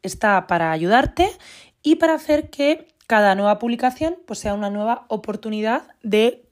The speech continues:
convertir tu contenido en uno de los mejores, para que seas autoexigente, que tienes que ser consciente de que hay muchísima competencia,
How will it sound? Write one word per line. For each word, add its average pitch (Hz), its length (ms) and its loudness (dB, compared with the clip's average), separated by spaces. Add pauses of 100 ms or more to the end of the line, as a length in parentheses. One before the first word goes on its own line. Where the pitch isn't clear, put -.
convertir 202 840 -2 (380)
tu 254 140 -6
contenido 240 540 -2
en 220 100 -2
uno 226 160 -2
de 262 100 0
los 185 160 -4
mejores, 165 520 -6
para 175 200 -10
que 175 80 -8
seas 226 340 0
autoexigente, 220 1080 0 (400)
que 196 100 -4
tienes 196 200 -2
que 226 100 2
ser 214 140 0
consciente 220 680 -2
de 185 160 -2
que 170 500 -4
hay 190 300 0
muchísima 175 1000 -6
competencia, 226 920 -2